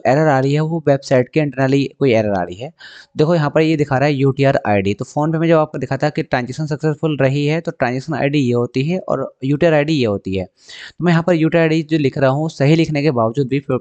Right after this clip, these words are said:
भी प्रॉब्लम आ रही है। तो फिलहाल मैं आपको दिखा रहा हूँ कि यहाँ पर जो एरर आ रही है वो वेबसाइट्स में ही, अ, इंटरनली आ रही है। तो आप यहाँ थोड़ा सा वेट कर लेंगे,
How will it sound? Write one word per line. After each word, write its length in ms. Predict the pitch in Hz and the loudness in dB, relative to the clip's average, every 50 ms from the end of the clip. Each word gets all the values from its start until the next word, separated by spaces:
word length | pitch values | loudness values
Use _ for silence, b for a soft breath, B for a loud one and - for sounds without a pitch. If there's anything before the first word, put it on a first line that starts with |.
| - - | 0 2
भी 120 | 147 151 | 2 2
प्रॉब्लम 320 | 151 - 135 123 131 135 120 | 4 2 0 0 0 0 -2
आ 80 | 117 | -4
रही 120 | 113 113 117 | -6 -6 -4
है। 160 | 143 170 196 - B B B B B B B B | -4 -6 -6 -6 B B B B B B B B
तो 60 | 160 | -4
फिलहाल 200 | - 156 160 170 | 0 0 2 2
मैं 80 | 180 180 | 0 -2
आपको 220 | 175 165 - 185 | -4 -2 -4 -2
दिखा 240 | 160 156 - 160 151 | -2 -2 0 0 2
रहा 80 | 147 165 | 2 2
हूँ 80 | 165 | 0
कि 100 | - - | 0 0
यहाँ 140 | 165 151 143 | 0 0 2
पर 80 | 143 160 | 0 0
जो 140 | 147 160 - - | 0 0 0 2
एरर 200 | 120 131 143 143 | 4 4 4 4
आ 60 | 135 | 4
रही 140 | 127 131 131 | 2 2 0
है 60 | 147 | 0
वो 160 | 165 180 185 | 2 2 2
वेबसाइट्स 540 | 156 147 143 - - 147 131 131 - - - | 2 2 0 0 0 -2 -2 -2 -2 -6 -4
में 120 | 139 127 | -2 -2
ही, 180 | 139 151 160 160 - - | 0 0 -2 -2 -2 -2
अ, 200 | 127 127 127 127 - - | -2 0 0 0 0 -2
इंटरनली 360 | 139 139 143 156 151 156 147 | -4 -2 0 0 2 2 2
आ 80 | 127 110 | 0 0
रही 160 | 104 101 98 98 | -2 -4 -6 -6
है। 60 | 95 - B B B B B B B B - | -8 -8 B B B B B B B B -12
तो 80 | - - | -4 -2
आप 180 | - 143 156 - | -2 0 0 0
यहाँ 120 | 175 180 170 - | -2 -2 -2 -2
थोड़ा 120 | 175 180 | -2 0
सा 100 | 170 190 | 2 2
वेट 220 | 151 147 156 - | 2 2 2 0
कर 120 | - - 160 | 0 -2 0
लेंगे, 300 | 151 151 151 156 165 | 0 0 0 0 -2